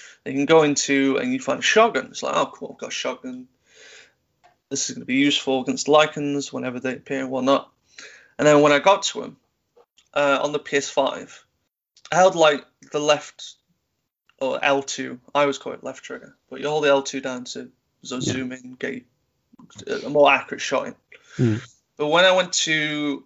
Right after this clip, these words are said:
Speaker 1: press the, the fire button, the R two, there, there's quite a bit of force to it, um, compared to when I was using the pistol. Like, you've really got to hunker down like it's a shotgun trigger, I suppose. I s-, I'm, I'm assuming that's the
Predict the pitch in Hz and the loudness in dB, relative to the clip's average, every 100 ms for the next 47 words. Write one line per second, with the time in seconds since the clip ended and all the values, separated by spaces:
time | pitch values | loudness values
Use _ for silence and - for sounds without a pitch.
0 | _ 147 139 - 135 135 - - 226 135 | _ -4 -4 -2 -2 -2 0 4 4 2
1 | 127 127 170 185 - - - _ _ _ | -4 -4 -6 -6 -10 -12 -18 _ _ _
2 | _ _ 143 147 147 139 175 180 - 127 | _ _ -6 -4 -6 -2 4 4 4 -2
3 | - 165 180 170 - - 139 - _ _ | -4 0 0 0 -4 -6 -8 -8 _ _
4 | _ _ - 143 135 127 123 - _ 143 | _ _ -4 -2 -2 -6 -14 -20 _ -14
5 | 139 147 139 139 131 131 131 131 135 147 | 0 0 0 -6 -8 -8 -12 -12 -12 -10
6 | 147 - 214 _ _ _ _ _ _ _ | -8 -6 -8 _ _ _ _ _ _ _
7 | - - - - 147 151 135 139 147 180 | -20 -20 -12 0 0 0 -6 -6 0 2
8 | 170 151 135 - 160 143 139 147 147 131 | 4 2 2 -2 -6 -8 0 2 4 2
9 | 117 _ - 143 135 135 127 - - - | -4 _ -2 0 0 -2 -10 -10 -12 -14
10 | _ _ _ - - 151 139 131 127 - | _ _ _ -10 -4 -2 -4 -8 -16 -10
11 | 139 135 139 - - - - - - 143 | -8 -8 -12 -14 -16 -16 -18 -14 -8 -8
12 | - _ _ - 147 147 - 170 - 202 | -8 _ _ -10 -10 -8 -8 -2 2 2
13 | 185 160 151 - 147 139 135 | 4 2 2 0 2 2 0